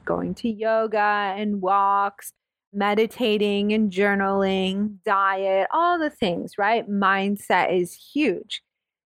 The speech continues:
Let's talk about you. Where might you be prioritizing something over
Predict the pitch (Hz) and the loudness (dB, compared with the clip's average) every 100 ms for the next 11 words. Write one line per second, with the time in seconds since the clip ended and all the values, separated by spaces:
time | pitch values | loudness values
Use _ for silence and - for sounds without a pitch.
0 | - 494 - - 415 392 262 262 233 - | 0 0 0 -2 0 0 0 0 0 -2
1 | 202 196 208 - - _ _ _ 208 220 | -4 0 2 0 -4 _ _ _ -10 -2
2 | 262 311 440 381 359 285 220 214 226 208 | 0 0 0 0 0 0 -2 0 2 2
3 | 285 302 269 269 - 247 208 202 214 220 | 0 -2 -2 -2 -2 0 2 2 0 -2
4 | - 196 202 208 196 - 233 220 208 226 | 0 0 0 -2 -4 -4 0 0 0 0
5 | 226 226 - _ _ 196 220 202 208 196 | 2 0 -4 _ _ 0 0 0 0 0